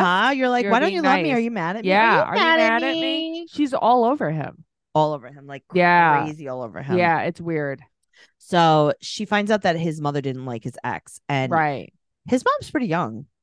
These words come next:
Speaker 2: Okay, so I'm looking at this and I'm like, his mom is all the way young. I feel like his mom is, like, my age.
Speaker 1: Probably.
Speaker 2: Yeah, his mom is
Speaker 1: Yeah.
Speaker 2: young. She's
Speaker 1: Yeah,
Speaker 2: so
Speaker 1: probably,
Speaker 2: cute.
Speaker 1: like,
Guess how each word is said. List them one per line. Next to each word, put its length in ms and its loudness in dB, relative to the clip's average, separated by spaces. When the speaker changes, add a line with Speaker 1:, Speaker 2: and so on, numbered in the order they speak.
Speaker 2:
Okay, 300 -2
so 140 -8
I'm 280 2
looking 280 -6
at 100 -6
this 180 -4
and 80 2
I'm 100 0
like, 260 0
his 340 2
mom 260 2
is 120 -2
all 220 4
the 100 0
way 140 0
young. 260 -2
I 180 0
feel 240 -4
like 120 -4
his 160 -8
mom 200 -2
is, 80 -6
like, 160 -4
my 180 -6
age. 480 -12
Speaker 1:
Probably. 640 0
Speaker 2:
Yeah, 400 4
his 240 2
mom 200 2
is 180 0
Speaker 1:
Yeah. 200 2
Speaker 2:
young. 200 -10
She's 140 -12
Speaker 1:
Yeah, 140 0
Speaker 2:
so 100 4
Speaker 1:
probably, 240 2
Speaker 2:
cute. 120 2
Speaker 1:
like, 80 -8